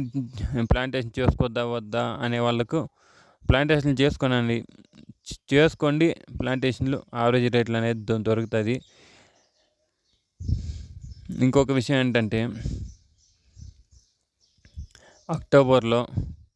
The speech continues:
మన అంచనా ప్రకారం చిన్న బాక్స్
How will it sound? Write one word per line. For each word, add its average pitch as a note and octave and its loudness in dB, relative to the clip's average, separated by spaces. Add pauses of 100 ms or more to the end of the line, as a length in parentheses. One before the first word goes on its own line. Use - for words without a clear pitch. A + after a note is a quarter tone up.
(1120)
మన A#2 2
అంచనా A#2 0
ప్రకారం A2+ -2 (240)
చిన్న A#2 0
బాక్స్ A2+ 0